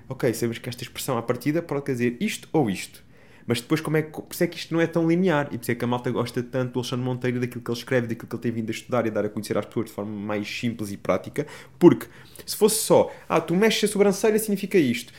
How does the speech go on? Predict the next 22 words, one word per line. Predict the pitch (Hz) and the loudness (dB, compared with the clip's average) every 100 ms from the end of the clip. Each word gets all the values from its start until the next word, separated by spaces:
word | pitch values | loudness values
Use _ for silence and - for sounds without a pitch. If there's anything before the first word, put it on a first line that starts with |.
| - | -14
tu | - | -4
pões | 156 202 180 | 4 6 8
a | |
mão | 202 196 | 6 6
no | 196 | 4
pescoço, | - - 208 208 | 0 -2 4 4
significa | 190 196 190 202 | 4 -2 0 0
aquilo", | 190 185 151 117 - - | 0 4 4 4 -4 0
tu, | 175 175 170 170 - - - | 6 8 6 2 -4 -18 -4
eh, | 117 101 - - - | 0 0 -2 -8 -10
entendes? | - 151 151 | -6 -2 -2
Por | - | -2
exe-, | 143 - | -4 0
por | 175 | 4
exemplo, | 175 - - | 6 6 4
uma | 139 165 | 6 8
mão | 190 | 8
no | 180 | 6
pescoço | - - 127 - | 0 0 0 2
pode | - 147 143 | 0 0 0
significar | 143 143 139 127 | -4 -2 2 2
desconforto | - 131 127 127 107 - - | 2 -2 2 4 4 4 -4